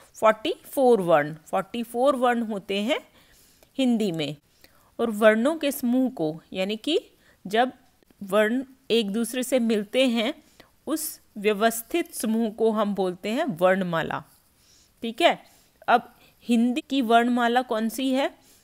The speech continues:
उसमें दो चीज़ें हमारे पास आती हैं, एक है स्वर और दूसरा है व्यंजन। स्वर जिनका उच्चारण स्वतंत्र रूप से हो सकता है,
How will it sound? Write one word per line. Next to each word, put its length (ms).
उसमें 380
दो 180
चीज़ें 360
हमारे 360
पास 260
आती 400
हैं, 300
एक 260
है 100
स्वर 480
और 160
दूसरा 420
है 320
व्यंजन। 600
स्वर 320
जिनका 400
उच्चारण 500
स्वतंत्र 720
रूप 260
से 180
हो 200
सकता 400
है, 220